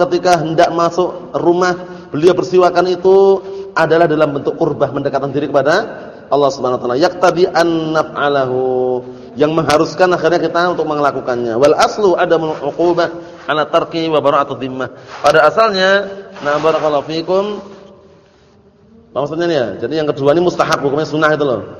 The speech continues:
Naam. Wal aslu adamu uqubah ala tarki wal bara'atu dhimmah. Pada asalnya tidak adanya hukuman bagi orang yang meninggalkan,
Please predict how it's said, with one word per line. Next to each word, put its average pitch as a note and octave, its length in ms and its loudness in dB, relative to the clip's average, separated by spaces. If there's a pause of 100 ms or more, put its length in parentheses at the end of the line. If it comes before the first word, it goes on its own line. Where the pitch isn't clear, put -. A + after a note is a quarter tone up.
(320)
Naam. A#2 480 -4 (560)
Wal D#3 160 4
aslu G#3 320 2
adamu F#3 400 2 (160)
uqubah F3 400 2
ala D#3+ 160 2
tarki E3 320 -2
wal D3 160 -2
bara'atu C#3+ 320 2
dhimmah. B2+ 400 -10
Pada C#3+ 240 0
asalnya G3+ 480 0 (480)
tidak F#3 240 4
adanya F3+ 160 4
hukuman F#3+ 400 0
bagi F3 160 2
orang F3 160 2
yang E3 80 0
meninggalkan, D3 560 0